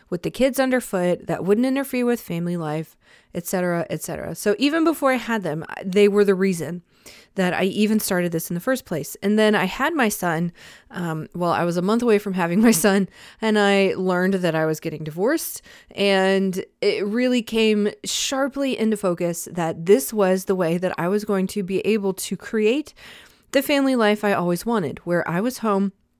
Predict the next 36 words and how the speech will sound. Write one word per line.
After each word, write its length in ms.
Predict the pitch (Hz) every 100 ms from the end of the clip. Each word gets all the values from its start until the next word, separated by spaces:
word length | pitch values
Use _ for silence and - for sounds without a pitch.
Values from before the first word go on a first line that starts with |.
| _ _ _ _ _
I 140 | 170
was 140 | 190 214
around, 460 | 220 175 160 170 - - - -
my 120 | 190
work 180 | 185 190
schedule 320 | - 208 247
was 140 | 277
flexible 600 | - 254 247 226 226 220 - - -
so 280 | - - 220
that 120 | 226
I 140 | - 180
could 220 | 202 170
meet 200 | 185 220
their 140 | 254
needs 480 | 254 220 208 202 - -
as 420 | 170 185 190 - _ _ _ _ _ _ -
the 140 | 180 196
needs 300 | 208 214 214
arose, 500 | 220 214 156 156 - 208
right? 300 | 196 196 202 _
It's 160 | 220 220
the 120 | 247
whole 200 | 226 311
reason 300 | 302 269 262
I 80 | 240
did 160 | 233
this. 200 | 202 165 208
And 100 | 214
it's 160 | 220
the 220 | 226 220 214
whole 160 | 302
reason 320 | 285 247 233
that 180 | 214 -
a 40 | 185
huge 500 | - 262 339 - -
part 360 | - 147 170